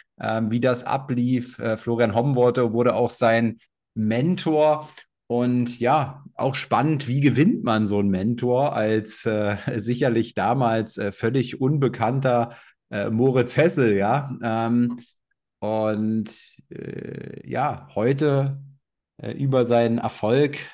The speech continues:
äh, an den Finanzmärkten hat er auch, ist er auch selbst als, äh, Portfolio-Manager aktiv und verwaltet nun auch das, das Geld anderer Menschen. Und da möchte ich auch mal über seine Strategie mit ihm sprechen. Ja, wie gelingt es eben,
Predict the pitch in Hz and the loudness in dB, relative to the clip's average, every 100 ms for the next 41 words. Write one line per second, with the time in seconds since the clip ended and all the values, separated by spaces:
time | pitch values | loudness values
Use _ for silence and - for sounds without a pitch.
0 | - 113 - 123 127 120 113 101 131 151 | -14 -10 -6 -2 -2 -4 -4 -2 -2 -4
1 | 139 131 131 131 135 113 110 120 113 117 | -2 0 0 -2 -4 -2 0 0 0 0
2 | 107 110 117 107 - 104 160 - - 120 | -2 -4 -2 -2 -2 0 0 -2 -4 -2
3 | 120 - - - - - 110 - 127 156 | -2 -6 -6 -6 -6 -8 -8 -6 -2 2
4 | 160 156 147 110 127 156 147 143 139 - | 2 2 2 0 0 -2 -4 -4 -6 -6
5 | 156 165 135 117 - 101 101 131 139 123 | -4 -4 -4 -4 -2 0 0 0 -2 -2
6 | 135 120 120 - 113 - - - _ _ | 0 -2 -2 -2 -4 -4 -12 -20 _ _
7 | 113 - 120 123 - - 175 165 143 123 | -4 0 4 4 2 0 0 2 2 2
8 | 143 180 - 175 175 180 - - _ - | 2 0 0 0 -2 -4 -16 -20 _ -4
9 | 117 120 156 139 - 131 147 - 135 123 | 0 2 0 -2 -2 -2 -2 0 0 2
10 | 113 107 101 110 123 120 120 - - 120 | 2 2 0 2 0 0 -4 -6 -2 0
11 | 123 120 185 147 - 104 95 - - 104 | 0 0 0 0 -2 -2 -4 -6 -10 -10
12 | 110 101 104 135 123 117 120 120 196 202 | -10 -8 -6 -4 -4 -2 0 0 0 0
13 | 104 98 101 95 | -4 -2 0 0